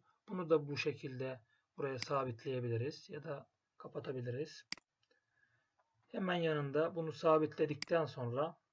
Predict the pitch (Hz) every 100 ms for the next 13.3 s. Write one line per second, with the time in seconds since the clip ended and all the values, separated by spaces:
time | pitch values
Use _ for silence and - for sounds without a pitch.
0 | _ _ - - 151 160 - _ - 156
1 | 151 - 151 147 131 123 143 156 - 170
2 | 175 - 143 - 113 - - _ _ _
3 | - 190 185 - 185 185 190 - _ _
4 | _ _ _ _ _ _ - - - -
5 | _ - 151 131 127 139 170 156 131 117
6 | - 123 139 139 151 143 123 - - 135
7 | 180 - - - _ 208 190 - 175 160
8 | 139 127 - 127 123 139 143 143 - 151
9 | 170 - 147 127 120 120 147 - _ _
10 | 143 147 170 156 135 127 123 120 123 165
11 | - _ _ _ - - 151 185 160 151
12 | 170 156 - 135 113 - - _ 185 165
13 | 147 170